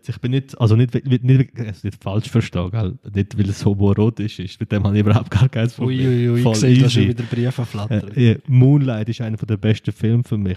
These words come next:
Speaker 1: das habe ich auch schon da gesagt, das hat mit dem überhaupt nichts zu tun. Ich finde das gar das Thema, das man gerne kann so thematisieren. Ähm, ich habe ein Problem, weil der erste Maverick ist Militärpropaganda, also offensichtlich von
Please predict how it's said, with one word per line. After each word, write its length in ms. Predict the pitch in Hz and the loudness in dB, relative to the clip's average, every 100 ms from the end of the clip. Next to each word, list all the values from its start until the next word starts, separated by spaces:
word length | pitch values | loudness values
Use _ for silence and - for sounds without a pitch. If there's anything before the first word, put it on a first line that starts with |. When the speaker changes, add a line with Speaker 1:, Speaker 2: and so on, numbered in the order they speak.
| - | -8
Speaker 1:
das 140 | 101 | -8
habe 120 | 101 | -6
ich 80 | 98 | -4
auch 100 | 101 | -6
schon 160 | - 104 | -8 -12
da 100 | 104 | -14
gesagt, 320 | - 87 85 | -14 -18 -16
das 80 | - | -12
hat 60 | 98 | -6
mit 80 | |
dem 100 | 98 | -2
überhaupt 380 | 101 98 101 - | -2 -2 -4 -6
nichts 180 | 95 - | -12 -14
zu 60 | 95 | -16
tun. 80 | 87 | -14
Ich 60 | |
finde 140 | 104 104 | -14 -10
das 80 | - | -6
gar 100 | 92 | -6
das 600 | - _ _ _ _ - | -6 _ _ _ _ -6
Thema, 260 | 107 98 | -4 -2
das 80 | 95 | -2
man 160 | 95 - | -4 -2
gerne 240 | 101 104 | -4 -2
kann 180 | - 98 | -4 -6
so 140 | 101 | -6
thematisieren. 640 | - 95 92 95 95 90 92 - _ - | -6 -6 -6 -6 -6 -6 -10 -18 _ -4
Ähm, 400 | 110 107 107 - _ _ _ - | 2 2 0 -4 _ _ _ 0
ich 180 | 123 135 | 2 4
habe 140 | 117 | 2
ein 40 | |
Problem, 440 | - 107 113 120 113 | 2 2 4 4 2
weil 160 | 107 - _ | -2 -4 _
der 120 | 110 | -2
erste 200 | 120 - | 0 4
Maverick 480 | 113 113 110 104 104 | 4 4 2 0 0
ist 320 | 120 - - | -6 -10 -4
Militärpropaganda, 1200 | 123 104 98 104 120 - 127 123 120 123 120 135 - - | 0 2 2 2 2 0 0 0 0 0 0 -2 -6 -4
also 200 | 104 104 - | -4 -4 -2
offensichtlich 680 | 120 - 117 117 120 - 120 | -2 0 -2 0 -2 -2 -4
von 180 | 120 | -4